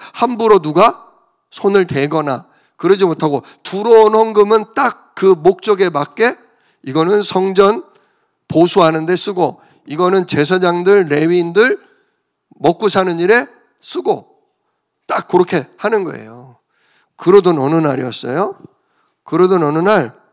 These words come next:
음, 어, 수리를 막 한참 하는데, 십사 절 보세요. 십사 절.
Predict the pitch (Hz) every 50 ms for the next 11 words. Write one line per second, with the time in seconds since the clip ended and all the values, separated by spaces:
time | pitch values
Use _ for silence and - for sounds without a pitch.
0 | _ - 151 147 147 147 147 139 139 - _ _ _ _ _ _ - - _ _
1 | _ _ _ _ _ _ _ _ _ _ _ - 123 120 123 123 123 120 120 120
2 | 107 117 - 147 - _ _ _ _ _ _ _ _ _ _ _ _ _ _ _
3 | _ _ _ _ _ _ _ _ _ _ - - _ _ _ _ _ _ _ _
4 | _ _ _ _ _ _ - - 254 302 247 226 220 - 320 - - - 247 240
5 | - - 208 202 202 208 220 202 170 139 151 175 165 139 - _ _ _ _ _
6 | _ _ _ _ - - - - - 185 - 247 220 190 185 175 170 156 139 135
7 | 120 - 120 107 - _ _ _ _ _ _ _ _ - - - - - 165 156
8 | 131 120 120 -